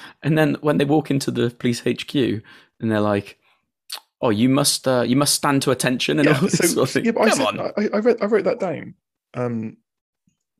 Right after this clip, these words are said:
Speaker 2: because they say, "Oh, you must stand." They've just walked in a door behind them. They ha-, they don't know who's just walked in.
Speaker 1: <laughs> Yeah.
Speaker 2: Could be
Speaker 1: If the,
Speaker 2: anybody.
Speaker 1: if the door's open, you stand up. Oh, it's just
Speaker 2: It's a
Speaker 1: someone delivering a
Speaker 2: cameraman.
Speaker 1: bread roll,
Speaker 2: <laughs> Yeah.
Speaker 1: <laughs> like, for lunch.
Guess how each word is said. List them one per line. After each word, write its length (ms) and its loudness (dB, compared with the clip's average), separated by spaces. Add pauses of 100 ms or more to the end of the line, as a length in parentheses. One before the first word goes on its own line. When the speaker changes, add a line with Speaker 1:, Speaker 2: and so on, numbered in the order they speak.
(100)
Speaker 2:
because 340 -4
they 80 -2
say, 380 -2 (260)
"Oh, 260 -4 (360)
you 100 2
must 180 -2
stand." 520 -8 (640)
They've 140 -8
just 180 -6
walked 220 -4
in 60 -2
a 60 -2
door 220 2
behind 400 -2
them. 160 -8
They 140 -6
ha-, 220 -4
they 80 -4
don't 120 -4
know 60 -6
who's 120 -8
just 140 -12
walked 180 -10
in. 200 -6 (400)
Speaker 1:
<laughs> 100 0 (320)
Yeah. 400 -4 (840)
Speaker 2:
Could 120 -2
be 60 6
Speaker 1:
If 80 4
the, 80 2
Speaker 2:
anybody. 360 -2
Speaker 1:
if 120 -6
the 80 2
door's 280 4
open, 240 2
you 60 4
stand 260 0
up. 220 2 (100)
Oh, 320 2
it's 220 -2
just 140 0
Speaker 2:
It's 20 0
a 20 0
Speaker 1:
someone 220 2
delivering 340 2
a 40 0
Speaker 2:
cameraman. 60 -8
Speaker 1:
bread 200 2
roll, 380 2 (120)
Speaker 2:
<laughs> 140 -18
Yeah. 260 0
Speaker 1:
<laughs> 40 -20
like, 180 2
for 160 -2
lunch. 520 -2